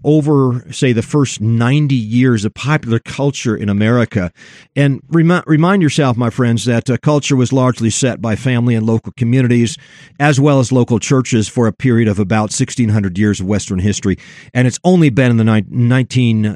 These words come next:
hundreds and early two thousands where we're getting into popular culture, making the most significant decisions for where people are going to go. And, uh, so as, as we take a look at these,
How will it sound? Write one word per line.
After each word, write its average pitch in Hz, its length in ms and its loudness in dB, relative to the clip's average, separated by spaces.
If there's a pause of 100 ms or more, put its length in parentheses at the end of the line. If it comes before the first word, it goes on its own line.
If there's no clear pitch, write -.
hundreds 101 760 -4 (340)
and 110 160 -4
early 127 300 2
two 123 140 0
thousands 113 500 0
where 110 240 2
we're 107 140 0
getting 110 320 0
into 110 240 0
popular 104 380 -2
culture, 113 360 0
making 98 300 -4
the 95 180 -2 (260)
most 131 280 -2
significant 113 500 -2
decisions 101 580 -2
for 107 380 0
where 131 640 0
people 131 640 -2
are 113 100 0
going 107 280 0
to 98 60 0
go. 87 420 -4 (500)
And, 135 280 2
uh, 135 100 2
so 151 340 2
as, 160 380 0
as 151 180 0
we 156 100 0
take 226 240 0
a 185 60 2
look 170 180 2
at 170 60 -4
these, 131 320 -2